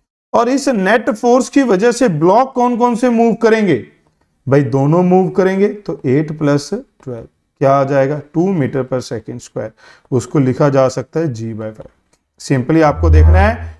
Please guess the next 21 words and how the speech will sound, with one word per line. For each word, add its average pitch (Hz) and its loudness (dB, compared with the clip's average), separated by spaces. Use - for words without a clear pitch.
net 226 0
force 226 0
on 220 0
the 226 2
string, 170 -2
इस 202 2
स्ट्रिंग 196 -2
को 208 2
खींचने 190 -2
वाली 156 2
फोर्स 139 -2
कौन 131 -4
सी 127 -8
है? 117 -6
एक 139 0
सौ 156 -2
बीस 143 0
इधर 151 -2
खींच 175 -4
रही 175 0
है, 180 2